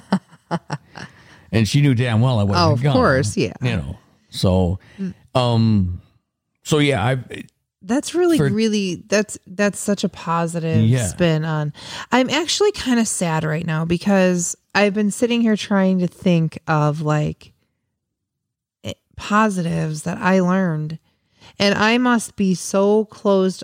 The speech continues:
Speaker 1: off still. I, so for those of you who don't know, we have, Terry and I have a fourteen-year age difference. So I think, I think with every year that comes along, you learn and you grow and you, you know,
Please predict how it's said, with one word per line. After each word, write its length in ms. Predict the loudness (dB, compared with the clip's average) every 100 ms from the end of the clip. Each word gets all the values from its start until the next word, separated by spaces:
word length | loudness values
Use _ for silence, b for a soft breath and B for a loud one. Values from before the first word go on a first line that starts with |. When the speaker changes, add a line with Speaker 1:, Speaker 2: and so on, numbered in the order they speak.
| -8
Speaker 1:
off 600 | -2 0 0 -2 -8 -20 _ _ _ _ _ _ _ _ _ _ _ _ _
still. 760 | -14 -2 0 2 2 0 -4 -10 _
I, 160 | -2 -2 -4 _
so 180 | -4 -4 -4 _ _ _ _ _ _ _
for 140 | -2 0
those 260 | 2 2
of 80 | 4
you 120 | 4
who 160 | 4 4
don't 180 | 4 4
know, 160 | 4
we 140 | 4 4
have, 160 | 2 -2 -4
Terry 260 | 0 2
and 80 | 2
I 60 | 2
have 140 | -2
a 40 | -4
fourteen-year 760 | -2 0 0 0 0 2 0
age 260 | 0 -2 -2
difference. 560 | -10 -12 -16 -16 -20 -20 _ B B B B
So 380 | -2 2 2 0 -2
I 80 | 0
think, 320 | 2 0 -4 _
I 60 | -4
think 200 | 0 0
with 180 | 0 0
every 260 | 2 4
year 260 | 4 4 4
that 220 | 2 -2
comes 260 | 0 0 2
along, 300 | 2 4 4
you 120 | 4
learn 280 | 4 4 2
and 120 | 0
you 60 | -4
grow 340 | 0 2 2
and 120 | 0 -4
you, 160 | -6 -10 -8
you 100 | -6
know, 240 | -6 -8